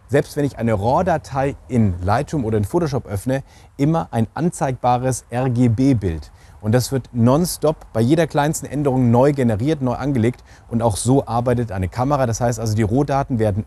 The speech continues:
in Stufe eins verarbeitet, anzeigbar gemacht. Und Stufe zwei wäre dann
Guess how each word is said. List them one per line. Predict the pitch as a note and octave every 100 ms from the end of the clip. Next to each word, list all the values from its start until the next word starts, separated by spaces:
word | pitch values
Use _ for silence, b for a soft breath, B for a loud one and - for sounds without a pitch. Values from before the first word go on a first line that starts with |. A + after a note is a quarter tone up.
| -
in | A#2+
Stufe | - B2 G2+ G#2
eins | - C3+ F#3+ -
verarbeitet, | - C3+ A2 B2 C3+ C3 B2+ - - -
anzeigbar | A2+ A#2+ - C#3 - C#3
gemacht. | C#3 D3 - B B B
Und | B2
Stufe | G#2+ B2 A#2
zwei | - G2+ G#2+ C3
wäre | A#2+ A2+ A2
dann | A2